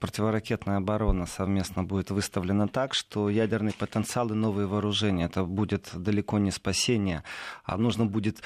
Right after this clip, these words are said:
увлекаться дальше гонкой вооружения, переносить ее в космос. Это ненужные траты ни для одной из стран, тем более для России, но будет необходимость. Почему? Потому что это будет ответ на то, что нато усилило свое присутствие.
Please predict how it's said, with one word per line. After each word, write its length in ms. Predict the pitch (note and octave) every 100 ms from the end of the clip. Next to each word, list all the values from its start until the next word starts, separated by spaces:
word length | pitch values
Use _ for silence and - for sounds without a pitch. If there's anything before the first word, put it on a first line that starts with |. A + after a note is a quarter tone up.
| - - -
увлекаться 880 | B2+ A#2 G#2+ C3 - C3+ A2+ -
дальше 480 | G2+ C3 F#3 - -
гонкой 380 | D3+ E3+ D3 D3
вооружения, 540 | C#3+ C#3+ - C#3+ B2+
переносить 600 | A#2+ G#2+ A2+ A#2 C3+ -
ее 120 | G#2 G2+
в 100 | -
космос. 640 | E3 F3+ - E3+ D3 -
Это 160 | A#2 B2
ненужные 560 | B2+ C3+ B2+ G2+ A2
траты 400 | G#2+ C#3+ D#3 D3+
ни 180 | A#2 A#2+
для 180 | G#2 A2
одной 260 | G#2 A2+ G2
из 80 |
стран, 320 | - B2+ C#3 C3+
тем 180 | A2
более 220 | F#2+ G#2 G2
для 180 | F2
России, 540 | F#2+ F#2+ - C3+ D3 D3+ - - -
но 160 | A2 A#2+
будет 340 | B2 C#3+ C3
необходимость. 720 | C#3 C#3 - C#3+ C3+ A2+ E2+
Почему? 460 | - G#2+ - D#3+ B2
Потому 320 | - - G#2+
что 160 | G#2+ A#2+
это 160 | -
будет 460 | A2+ B2 E3+ G3+ - - _ _ _ -
ответ 720 | A#2 - G2+ A2 E3 F#3+ - -
на 140 | G#2
то, 220 | - D3+
что 260 | E3+ - F3+ -
нато 400 | A2+ A#2 A#2+ C#3+
усилило 480 | - - A#2 B2+
свое 380 | B2 - A2 G#2
присутствие. 800 | - B2 - C3+ A#2 - - -